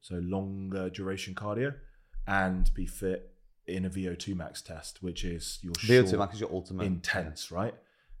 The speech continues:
Speaker 1: And all of that,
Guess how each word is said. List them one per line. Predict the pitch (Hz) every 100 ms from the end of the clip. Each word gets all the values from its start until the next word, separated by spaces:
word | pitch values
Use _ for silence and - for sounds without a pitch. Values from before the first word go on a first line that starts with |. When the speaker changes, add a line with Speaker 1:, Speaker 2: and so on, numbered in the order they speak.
| -
Speaker 1:
And | 98 95 92 - _ _ _ _ _ _ _
all | 123 120 117
of | 95 87
that, | 104 87 80 98